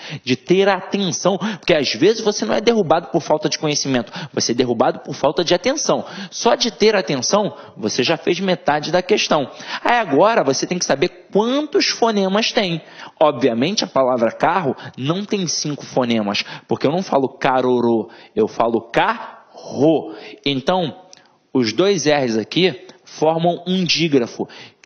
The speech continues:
Quando eu tenho duas letras formando apenas um som, eu tenho um dígrafo. Então, aqui eu tenho um som de R forte. Então, se eu tenho apenas um som de R forte, eu tenho cinco letras, porém eu tenho quatro fonemas.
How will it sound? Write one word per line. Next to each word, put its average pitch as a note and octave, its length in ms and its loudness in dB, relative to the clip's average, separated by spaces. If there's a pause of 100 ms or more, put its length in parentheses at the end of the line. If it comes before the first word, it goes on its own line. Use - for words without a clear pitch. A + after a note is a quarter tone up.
(160)
Quando G3 300 2
eu D3+ 80 4
tenho C#3 240 -2
duas E3+ 420 2
letras C3 320 0
formando A#2 480 0
apenas D3+ 460 0
um A#2 120 -4
som, D#3 320 -2 (140)
eu C#3+ 100 4
tenho D3 200 -4
um F3+ 100 -2
dígrafo. B2 420 2
Então, B2 220 0
aqui C#3+ 220 -2
eu D#3 80 0
tenho D#3+ 160 -6
um D3+ 40 -6
som D#3 280 -6
de D3 120 0
R D3 200 0
forte. - 480 0 (340)
Então, B3+ 140 -2
se - 100 0
eu - 60 2
tenho G#3 160 0
apenas D#3 420 0
um F#3+ 140 0
som D3 260 -4
de A#2+ 140 2
R G#2+ 140 0
forte, E3 520 2 (240)
eu C3+ 180 4
tenho A#2+ 380 -2 (160)
cinco - 580 -2
letras, D3+ 520 2
porém C#3 460 0
eu F3 60 0
tenho F3+ 300 -2 (260)
quatro E3+ 1000 0 (160)
fonemas. B2 640 0